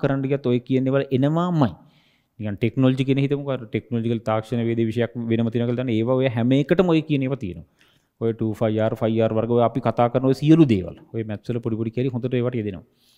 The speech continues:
හැමතැනම කතාව ඒවයි. ඒ නිසා මේක හ-, මේ ටික හරියටම සෙට් වුණොත් ඒව බොහොම සිම්පල්ව දාන්න පුළුවන්. මේක සෙට් වුණොත් මැත්ස් කියන එක තුට්ටු දෙකට වෙනවා. ඒ ලෙවල් මැත්ස් වල සත පහක දෙයක් නැති වෙනවා. මේ ටික හරියට කරොත්. තේරුමක් ඇතුව.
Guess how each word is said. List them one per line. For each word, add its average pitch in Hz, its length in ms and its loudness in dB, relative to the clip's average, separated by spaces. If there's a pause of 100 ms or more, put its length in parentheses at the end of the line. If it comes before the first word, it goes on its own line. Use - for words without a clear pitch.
(260)
හැමතැනම 131 440 2
කතාව 95 260 -2
ඒවයි. 87 240 -12
ඒ 104 80 -12
නිසා 120 160 -4
මේක 110 240 -2
හ-, 104 220 -4
මේ 107 180 2
ටික 127 240 -4
හරියටම 135 480 0
සෙට් 151 180 -2
වුණොත් 180 220 -4
ඒව 135 160 -2 (160)
බොහොම 175 320 0
සිම්පල්ව 160 480 0
දාන්න 90 240 -6
පුළුවන්. - 200 -20 (520)
මේක 113 240 0
සෙට් 123 160 -2
වුණොත් 151 160 -4
මැත්ස් 110 240 -2
කියන 143 160 0
එක 160 160 0
තුට්ටු 160 240 0
දෙකට 113 240 4
වෙනවා. 87 240 -10
ඒ 113 80 -2
ලෙවල් 123 240 -4
මැත්ස් 127 160 -8
වල 139 80 -4
සත 139 240 -2
පහක 160 240 -2
දෙයක් 120 240 -2
නැති 120 160 -4
වෙනවා. 139 220 -4
මේ 131 180 0
ටික 170 160 -8 (140)
හරියට 156 340 2
කරොත්. 82 300 -8 (640)
තේරුමක් 131 480 0
ඇතුව. 104 240 -6